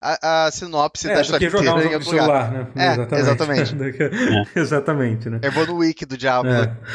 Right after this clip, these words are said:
Speaker 2: Mas, enfim,
Speaker 3: Nossa.
Speaker 2: mas é, e aí teve pra mim a coisa mais legal, que foi o Diablo dois Resurrected lá, que é o,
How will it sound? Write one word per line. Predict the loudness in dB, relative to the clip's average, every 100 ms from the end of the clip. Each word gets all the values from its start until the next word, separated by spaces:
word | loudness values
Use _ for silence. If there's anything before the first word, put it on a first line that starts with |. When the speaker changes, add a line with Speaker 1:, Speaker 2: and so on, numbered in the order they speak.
| -6 -6 -8
Speaker 2:
Mas, | -2 0 2 2 0
enfim, | -2 -2 0
Speaker 3:
Nossa. | 0 2
Speaker 2:
mas | 2 2 0
é, | 0 2 0
e | -2 0
aí | 0 0
teve | -2 -4
pra | -2 0
mim | 0
a |
coisa | 0 0
mais | 0 0
legal, | 0 0 0
que | 0
foi | -4
o |
Diablo | 0 0 0
dois | -2 -2 -2
Resurrected | -4 -4 -6 -6 -2 -2 0 -4 0
lá, | 2 0
que | 0 -2
é | 2
o, | 2 2 0 -2